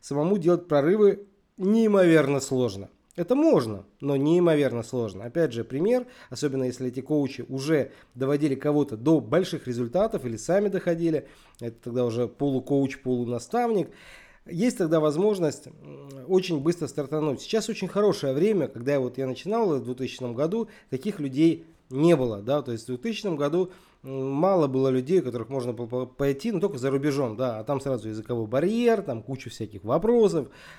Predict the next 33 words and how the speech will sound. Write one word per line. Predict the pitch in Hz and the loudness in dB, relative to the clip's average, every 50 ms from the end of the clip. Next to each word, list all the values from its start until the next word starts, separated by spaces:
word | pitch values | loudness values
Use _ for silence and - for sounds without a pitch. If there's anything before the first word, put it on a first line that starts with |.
| - - - _ - | -20 -20 -20 _ -2
А | 131 131 135 | 0 0 2
здесь, | 123 123 127 165 226 262 254 254 - - - - _ _ - | 0 0 0 2 2 2 2 0 -4 -12 -20 -20 _ _ -16
сейчас, | - 117 - - 151 175 208 226 208 220 - | -14 -10 -4 0 2 2 4 2 2 -2 -6
в | 123 120 | -4 -2
русском | 143 175 170 - 139 127 123 | -2 -2 -2 -2 -4 -4 -4
интернете | 113 123 120 143 196 214 202 - 135 | -4 -2 -2 0 0 0 -2 -4 -8
есть | - - | -6 -6
люди, | 190 185 180 | -6 -6 -4
которые | 131 131 131 127 123 113 | -6 -6 -6 -6 -6 -4
зарабатывают | 117 120 120 131 165 175 170 165 139 120 | -4 -4 -2 -2 -2 -2 -2 -4 -8 -8
сотни | - - 135 135 139 135 135 127 | -6 0 0 2 2 2 0 0
миллионов | 123 123 123 127 127 131 127 113 104 95 - | 0 2 4 4 4 4 2 0 -2 -6 -8
ежемесячно, | 107 110 110 120 123 131 131 127 117 - - - 107 107 110 | -8 -6 -4 -2 0 0 0 -2 -2 -6 -10 -12 -12 -14 -10
и | 127 131 123 123 123 113 - - _ _ | -8 -4 -4 -2 -4 -4 -6 -14 _ _
доступ | _ 123 120 123 127 127 165 170 160 165 143 127 | _ -20 -20 -16 -2 0 0 0 0 -2 -8 -8
к | - 147 | -2 2
ним, | 165 185 175 143 | 2 4 4 2
он | 123 120 | 0 0
не | 123 120 | -2 -4
такой | 139 123 - - 156 | -4 -6 -4 -2 -2
уж | 127 110 | -2 -4
дорогой, | 104 113 107 113 110 127 131 120 | -6 -6 -8 -4 -2 0 0 0
там, | - - 98 | -2 -6 -14
заплати | 98 95 - 107 113 113 156 160 151 - - - - _ _ _ | -16 -12 -10 -10 -8 -4 -4 -4 -6 -6 -12 -20 -20 _ _ _
какие-нибудь | - 110 - 131 131 131 127 113 120 113 | -20 -12 -8 -4 -2 -2 -2 -2 -4 -4
там | 120 113 110 110 | -4 -6 -6 0
деньги, | 123 160 202 208 202 156 139 117 - - - _ _ | 2 4 4 4 4 2 0 -2 -2 -4 -12 _ _
ну, | - 170 | -10 -4
конечно, | 135 127 113 - 110 | -4 -4 -4 -4 -8
они | 107 107 104 | -10 -8 -6
большие | 104 123 135 127 - - 254 240 185 139 | -4 -4 -4 -4 -2 -2 2 2 2 2
относительно, | 120 - 131 135 135 - 151 131 - 123 104 104 101 101 | 2 0 -2 -2 -2 -4 -10 -8 -8 -8 -8 -6 -6 -2
да, | 123 147 160 160 | -2 -2 -2 -4